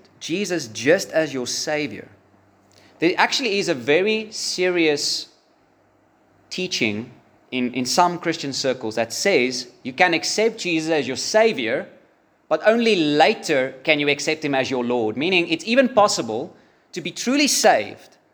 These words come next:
and live in your sin until death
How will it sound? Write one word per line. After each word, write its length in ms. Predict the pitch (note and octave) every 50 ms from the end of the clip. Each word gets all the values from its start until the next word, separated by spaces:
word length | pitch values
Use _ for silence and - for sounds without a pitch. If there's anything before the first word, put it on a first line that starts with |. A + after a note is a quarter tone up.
| _ _ _ _ _ _ _ _ _ _ _ _ _ _ _ _ _ _ _ _ -
and 180 | E3+ F3+ F3
live 540 | D3+ D#3+ E3+ G3+ A#3 B3+ C4 C4 - - - -
in 140 | - F#3+ F#3
your 140 | F3+ F3 F3
sin 500 | F3 - - - G#3 G3+ G#3 G#3 G#3 G#3 - -
until 300 | D3 C#3+ C#3+ D#3 D#3 C#3+
death 400 | A2+ A#2+ G2+ G2+ - - -